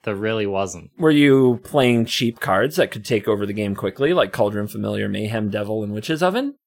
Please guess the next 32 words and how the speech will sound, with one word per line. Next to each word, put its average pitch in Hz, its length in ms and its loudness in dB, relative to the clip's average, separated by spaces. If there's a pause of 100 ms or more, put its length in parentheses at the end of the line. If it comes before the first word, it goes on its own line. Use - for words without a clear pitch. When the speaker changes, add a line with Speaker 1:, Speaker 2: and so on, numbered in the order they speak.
(140)
Speaker 2:
No. 113 480 -2 (140)
Were 127 100 4
you 143 100 4
playing 185 260 2
Fires 247 380 6
of 139 80 4
Invention, 117 480 2
and 156 140 0
did 135 140 -4
you 147 100 4
have 139 140 2
some 165 200 -2
kind 160 200 -2
of 143 80 0
a 127 40 -2
strategy 131 460 2
to 123 80 0
steal 135 400 0
every 143 240 2
single 139 320 -4
permanent 190 460 -2
from 110 140 -4
your 104 100 -2
opponent 101 420 -6
by 104 120 0
about 95 300 -2
turn 104 240 -8
four 95 240 -4
or 90 80 -6
five? - 380 -12 (180)
No? 247 360 -2 (520)
Oh. 214 540 2